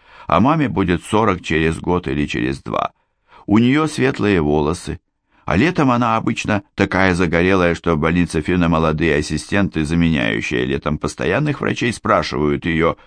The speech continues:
говорит ли она по-датски. Всякий раз, когда она появляется в травматологическом отделении с Хансом Тильте или со мной,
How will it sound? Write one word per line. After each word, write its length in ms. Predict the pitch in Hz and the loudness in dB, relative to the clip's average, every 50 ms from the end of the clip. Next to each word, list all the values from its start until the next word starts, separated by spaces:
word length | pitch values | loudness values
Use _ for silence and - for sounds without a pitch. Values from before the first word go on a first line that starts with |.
| - - - - - | -20 -20 -20 -14 -4
говорит 500 | - 107 135 135 135 151 185 233 208 - | 0 0 2 2 2 0 0 -2 -4 0
ли 80 | - 101 | 2 2
она 260 | 95 92 90 85 80 | 2 4 2 0 0
по-датски. 720 | - 82 80 80 80 87 101 120 - - - - 131 - _ _ _ _ _ _ _ _ _ | 2 0 2 4 4 2 2 2 -2 -8 -6 -6 -6 -6 _ _ _ _ _ _ _ _ _
Всякий 320 | - - 156 151 156 165 | -4 -2 -2 0 0 0
раз, 240 | 156 165 156 147 151 | 2 2 0 0 0
когда 340 | - 127 113 110 110 113 117 | -2 -2 0 2 2 2 2
она 140 | 117 117 | 2 0
появляется 680 | 110 - 101 104 101 95 107 107 104 98 92 - - 92 | -2 0 2 2 2 2 2 2 2 2 0 0 0 -2
в 80 | 85 - | -2 0
травматологическом 960 | - 104 101 101 95 - 104 98 98 92 85 101 92 - - - - 95 92 90 | 0 2 2 2 2 2 2 2 2 2 0 -2 -4 -4 -8 -2 0 2 2 2
отделении 760 | 90 87 101 101 92 90 87 87 87 90 87 90 90 90 82 | 2 2 0 0 2 2 2 2 2 2 4 2 2 0 0
с 100 | - - | -4 -4
Хансом 520 | - 101 101 98 87 78 - 78 80 76 | 0 2 2 2 2 0 -2 -2 -2 -2
Тильте 420 | - - 90 87 78 - - 71 76 | -2 -2 -2 -2 -2 0 0 0 0
или 120 | 73 76 | 0 -2
со 160 | 73 - 78 | -2 -2 0
мной, 300 | 85 101 120 156 147 - | 0 2 0 0 -2 -4